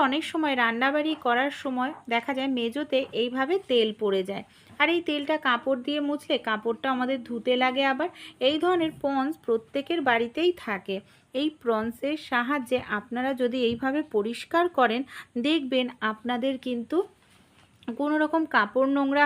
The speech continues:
হবে না, মেজেটাও তেল তেল ভাব থাকবে না, পুরো তেলটাই পন্স কিন্তু অ্যাবজর্ব করে নেবে। পরবর্তী টিপসটি চলুন দেখে নিই। ওলের তরকারি আমরা কম বেশি প্রত্যেকেই খেয়ে থাকি, বন্ধুরা, কিন্তু অনেক সময় কি হয়, ওলের তরকারি না গলায়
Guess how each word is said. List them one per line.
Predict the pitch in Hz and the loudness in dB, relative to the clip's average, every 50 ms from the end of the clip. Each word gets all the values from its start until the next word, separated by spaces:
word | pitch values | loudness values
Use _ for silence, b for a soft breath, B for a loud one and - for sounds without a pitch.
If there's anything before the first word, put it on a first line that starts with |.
| 285 294 | 4 4
হবে | 285 269 277 285 | 2 2 2 0
না, | 302 302 285 247 | 0 0 0 0
মেজেটাও | 226 214 202 233 233 233 254 262 269 262 - 240 | -2 -2 0 -2 -2 0 0 -2 -2 -2 0 2
তেল | 233 226 233 240 233 | 2 2 2 0 -2
তেল | 254 254 254 254 233 220 | 0 0 0 -2 -4 -6
ভাব | 240 247 254 - - - | -6 -6 -6 -8 -4 -2
থাকবে | 262 262 247 240 247 262 262 | -2 -2 0 0 -2 -2 -2
না, | 302 349 - - | -2 -4 -4 -6
পুরো | 226 208 208 196 - 214 | -4 -2 -2 -2 0 -2
তেলটাই | 208 202 202 208 - 269 359 381 359 - _ _ - | -2 -2 -2 -2 -2 -2 -2 -2 -4 -8 _ _ -8
পন্স | 208 196 202 220 214 - - - | -6 -6 -4 -6 -8 -10 -8 -8
কিন্তু | 254 247 240 247 - 415 403 - - - | -6 -6 -4 -2 -2 -4 -4 -6 -8 -4
অ্যাবজর্ব | 202 196 190 196 202 220 269 359 392 - _ - | -4 -4 -4 -4 -2 0 0 0 0 -2 _ 0
করে | 220 208 202 196 185 185 | 0 2 2 0 -2 -2
নেবে। | 185 180 185 180 180 B B B B B B B B B - | -2 -2 -2 -4 -6 B B B B B B B B B 4
পরবর্তী | 269 262 269 277 311 294 330 349 349 349 - 349 339 - | 4 6 6 4 2 2 2 2 2 2 0 0 0 2
টিপসটি | 311 311 311 - - - 349 320 - | 0 0 -2 -2 -2 -4 -4 -2 0
চলুন | 320 311 302 320 330 311 285 294 | -2 0 0 0 0 0 0 0
দেখে | 285 285 - 311 302 294 | 0 0 -2 -2 -2 0
নিই। | 311 359 B B B B B B 269 | -2 -4 B B B B B B 2
ওলের | 294 311 359 381 381 - - | 4 4 4 4 2 2 2
তরকারি | 294 285 277 - 294 294 302 302 302 | 2 2 2 2 2 2 2 2 0
আমরা | 302 302 320 320 - | 0 0 -2 -2 0
কম | 247 226 220 226 226 | -2 0 0 0 -2
বেশি | 254 247 - 285 269 - | -2 -2 -2 -6 -6 0
প্রত্যেকেই | - 220 208 208 - - 254 247 - 311 320 311 - - | 0 0 0 0 0 -2 -2 0 0 0 0 -2 -2 -2
খেয়ে | - 214 202 202 202 - | 0 0 2 0 0 -4
থাকি, | 214 214 214 - 339 311 233 | -8 -6 -2 -2 -2 0 2
বন্ধুরা, | 214 208 202 202 196 208 196 190 175 190 B B B B B | 0 0 0 -4 -4 -4 -4 -4 -4 -6 B B B B B
কিন্তু | - 285 294 302 277 226 202 | -6 -4 -2 0 0 0 0
অনেক | 202 214 233 233 226 - | -2 -4 -4 -6 -6 -6
সময় | 302 294 302 311 311 302 - | -6 -4 -2 -2 -4 -6 -6
কি | - 247 262 285 277 | -8 -6 -4 -2 -2
হয়, | 311 311 240 - - 202 | -2 -2 -2 -2 -2 -2
ওলের | 220 220 233 247 247 - 233 | 0 0 0 -2 -2 -2 -2
তরকারি | 202 196 202 202 - 262 294 311 339 | -2 -2 -2 -2 -4 -4 -2 -2 -2
না | 311 220 196 196 214 | -2 -2 -2 0 0
গলায় | 208 202 202 202 202 | 0 2 2 0 0